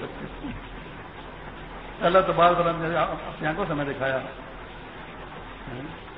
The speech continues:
حضور کا دعا تو مریضوں کا خیر۔ اس یونیورسٹی میں لارڈ ماؤ زیڈونگ کی اور لینن کی تصویریں کمروں پر لگا کر، اسے بت اپنے جیبوں پر لگا کر پھرتے تھے ہمارے سامنے۔ آج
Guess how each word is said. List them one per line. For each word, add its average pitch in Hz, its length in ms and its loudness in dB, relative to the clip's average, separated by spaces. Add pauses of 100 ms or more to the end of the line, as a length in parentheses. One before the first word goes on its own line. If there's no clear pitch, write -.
(720)
حضور 156 220 0 (100)
کا 156 120 0
دعا 143 320 10 (1120)
تو 180 100 -2
مریضوں 170 260 0
کا 160 120 0
خیر۔ 175 120 6
اس 214 160 2
یونیورسٹی 202 400 0
میں 196 300 4 (1000)
لارڈ 175 300 8
ماؤ 165 140 6
زیڈونگ 165 420 0
کی 196 60 2
اور 175 100 4
لینن 175 360 4
کی 170 60 -2
تصویریں 160 420 0
کمروں 170 240 2
پر 170 60 2
لگا 151 300 8
کر، 170 180 2
اسے 156 220 -2
بت 170 240 0 (800)
اپنے 165 300 6 (200)
جیبوں 175 240 8
پر 151 80 2
لگا 147 280 2
کر 151 140 0
پھرتے 143 300 0
تھے - 100 -4
ہمارے 135 220 0
سامنے۔ 139 520 -2 (3250)
آج 175 160 12